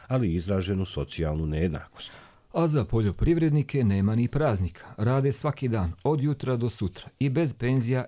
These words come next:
Speaker 2: i zdravstvenog osiguranja. Vlasnici registrovanih poljoprivrednih gazdinstava u Srpskoj, i to oko trideset hiljada, nemaju riješeno pitanje penzionog i zdravstvenog osiguranja.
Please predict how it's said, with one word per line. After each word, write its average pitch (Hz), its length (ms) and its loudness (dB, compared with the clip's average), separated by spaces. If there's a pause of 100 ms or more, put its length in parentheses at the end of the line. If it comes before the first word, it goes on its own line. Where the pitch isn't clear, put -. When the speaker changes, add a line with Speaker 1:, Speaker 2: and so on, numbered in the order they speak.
Speaker 2:
i 131 120 -2
zdravstvenog 92 520 0
osiguranja. 95 640 2 (480)
Vlasnici 101 580 -2
registrovanih 120 640 -2
poljoprivrednih 120 800 0
gazdinstava 135 640 0
u 135 60 0
Srpskoj, 127 500 -2
i 104 40 0
to 107 220 -2
oko 101 200 -4
trideset 120 400 -2
hiljada, 107 440 -2 (300)
nemaju 165 360 2
riješeno 123 380 0
pitanje 107 500 -2
penzionog 113 520 0
i 117 60 2
zdravstvenog 98 500 -2
osiguranja. 120 580 2